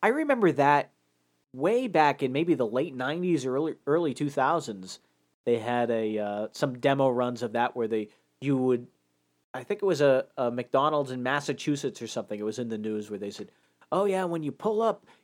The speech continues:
you're not talking to the guy in the building. You're talking to a guy in another building. Isn't that crazy?" So,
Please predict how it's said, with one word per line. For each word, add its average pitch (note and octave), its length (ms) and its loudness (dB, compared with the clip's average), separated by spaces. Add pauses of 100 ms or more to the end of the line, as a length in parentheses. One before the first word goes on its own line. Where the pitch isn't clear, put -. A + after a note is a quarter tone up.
you're E3 140 2
not G#3 320 -4
talking F#3 520 0
to D#3 140 0
the C#3+ 100 0
guy D#3 280 0
in D#3 160 0
the C3 60 -4
building. F3+ 460 4
You're G3+ 140 -2
talking C#3 380 2
to D3 140 0
a C3+ 40 -2
guy E3+ 300 2
in D#3 140 -2
another F3 420 4
building. C#3 400 4 (320)
Isn't A#3+ 280 0
that D#3 240 0
crazy?" A#3+ 840 4 (600)
So, F2+ 260 -12